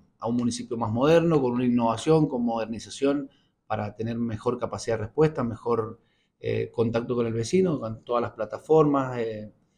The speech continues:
eh, sistemas operativos, eh, link para poder acceder a todos los,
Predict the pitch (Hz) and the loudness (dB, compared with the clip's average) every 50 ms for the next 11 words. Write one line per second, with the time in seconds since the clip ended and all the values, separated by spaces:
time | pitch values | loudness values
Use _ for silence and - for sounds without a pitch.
0 | _ _ _ _ _ 113 113 113 110 110 107 - - 107 107 - 127 123 120 107 | _ _ _ _ _ -10 -8 -8 -6 -8 -8 -8 -8 -8 -6 -2 -2 0 0 0
1 | 107 107 107 113 107 107 107 - 143 147 143 139 131 131 131 123 120 - - 104 | -2 -2 -2 -2 -2 -2 0 2 4 4 4 4 4 2 0 0 -4 -6 -10 -8
2 | 107 110 110 110 107 107 107 104 104 104 - _ _ _ _ _ _ - 120 123 | -8 -8 -8 -10 -12 -14 -16 -16 -20 -20 -20 _ _ _ _ _ _ -4 2 6
3 | 143 143 139 139 131 - - 117 113 110 104 110 117 117 120 113 - - 117 123 | 8 8 8 8 4 2 -2 -2 -2 -2 -2 -2 -2 -2 -2 -4 -2 -4 -2 0
4 | 120 117 110 110 - 120 120 120 120 117 113 113 - - - - | 0 -2 -2 -2 -4 -2 -2 0 -2 -2 -4 -8 -12 -18 -20 -20